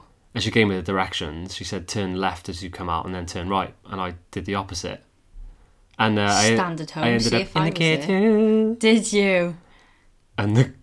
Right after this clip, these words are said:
Speaker 1: <laughs> the first guy I saw was like, "Get the fuck out of here, man."
Speaker 2: Oh my
Speaker 1: I was like,
Speaker 2: God.
Speaker 1: "Oh my God." And I'd just been to New York.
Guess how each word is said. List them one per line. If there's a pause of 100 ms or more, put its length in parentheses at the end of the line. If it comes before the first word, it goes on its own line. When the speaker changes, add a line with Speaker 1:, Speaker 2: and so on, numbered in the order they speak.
(280)
Speaker 1:
<laughs>
the
first
guy
I
saw
was
like,
"Get
the
fuck
out
of
here,
man." (220)
Speaker 2:
Oh
my
Speaker 1:
I
was
like,
Speaker 2:
God.
Speaker 1:
"Oh
my
God." (460)
And
I'd
just
been
to
New
York.